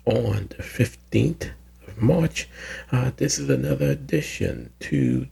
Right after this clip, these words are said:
the Massive Universe. So, uh, we already got Inferno Go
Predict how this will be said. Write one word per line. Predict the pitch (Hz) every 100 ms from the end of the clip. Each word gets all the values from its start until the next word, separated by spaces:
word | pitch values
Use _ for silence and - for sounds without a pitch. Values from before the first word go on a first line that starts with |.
| -
the | 113 120 120
Massive | 98 101 113 - 110 101
Universe. | 85 104 92 87 - - -
So, | - 90 82 - - - - - - - -
uh, | 76 73 - - - - 110
we | 101 85
already | 85 92 90 87 -
got | 87 85 90 -
Inferno | 92 - 95 90
Go | 85 82 78